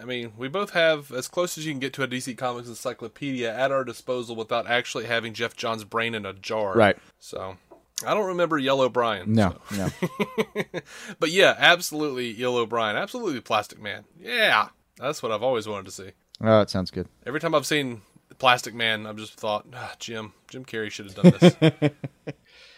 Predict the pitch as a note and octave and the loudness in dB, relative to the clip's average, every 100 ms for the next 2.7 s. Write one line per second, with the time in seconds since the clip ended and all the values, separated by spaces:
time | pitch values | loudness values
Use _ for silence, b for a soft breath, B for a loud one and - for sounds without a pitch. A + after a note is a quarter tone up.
0 | b - - D2 _ _ - B2+ C3+ C3 | b -12 -10 -10 _ _ -8 -4 0 2
1 | C3 C3+ B2 B2 A#2+ A2+ A#2 A#2 A2+ A2 | 4 4 0 -6 -8 -2 0 0 -4 -8
2 | A#2 A#2 A2+ B2 G2 - | -6 -4 2 2 0 -8